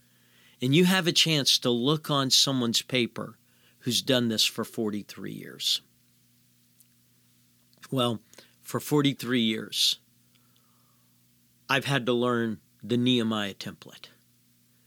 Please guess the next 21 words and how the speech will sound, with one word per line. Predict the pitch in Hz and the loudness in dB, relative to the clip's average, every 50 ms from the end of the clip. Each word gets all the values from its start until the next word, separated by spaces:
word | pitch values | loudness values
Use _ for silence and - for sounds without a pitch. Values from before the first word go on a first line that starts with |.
| _ _ _ _ _ _ _ _ _ _ _ _ _ _ _ _ _ - | _ _ _ _ _ _ _ _ _ _ _ _ _ _ _ _ _ 0
Also, | 147 143 131 - - - 117 110 110 - _ _ _ _ _ _ _ _ _ _ _ _ _ _ _ _ _ _ | 0 2 4 2 2 2 0 -4 -6 -12 _ _ _ _ _ _ _ _ _ _ _ _ _ _ _ _ _ _
I | 160 | 2
want | 180 175 160 147 | 4 6 6 6
to | 135 | 4
encourage | 120 110 - - - 123 117 113 113 101 - - | 2 0 -2 -2 -2 0 0 0 0 -2 -4 -4
you. | 117 113 113 110 - _ _ _ _ _ _ _ _ _ | -4 -6 -8 -12 -16 _ _ _ _ _ _ _ _ _
The | 107 127 127 | -4 -4 0
book | 113 151 160 151 156 | 2 0 0 0 0
that | - 139 131 127 | -2 -2 0 0
I | 127 123 | 0 0
just | 110 117 117 - - - | -2 -2 -2 -2 -2 0
wrote | 120 117 113 113 113 117 - - _ _ _ _ _ _ _ _ _ _ _ _ _ _ _ _ _ _ _ _ _ _ _ _ _ _ _ _ _ _ _ _ _ _ - | 0 0 0 -2 -2 -6 -8 -16 _ _ _ _ _ _ _ _ _ _ _ _ _ _ _ _ _ _ _ _ _ _ _ _ _ _ _ _ _ _ _ _ _ _ -6
about | 127 113 135 127 127 - | -2 2 2 2 0 0
five | - 139 135 135 131 123 - | -2 0 0 0 0 -2 -4
prayers | - - 135 127 123 127 120 - - | -4 -2 0 2 2 0 -2 -2 -4
that | 120 - - - | -6 -4 -4 -6
you | 110 | -8
pray | - - - 123 120 | -8 -2 0 0 0
for | 117 - - 117 | 0 -2 -2 -2
your | 113 107 | -2 -2
children, | - - - 120 113 - 117 117 120 117 | -2 -4 -4 -2 -4 -4 -6 -8 -8 -12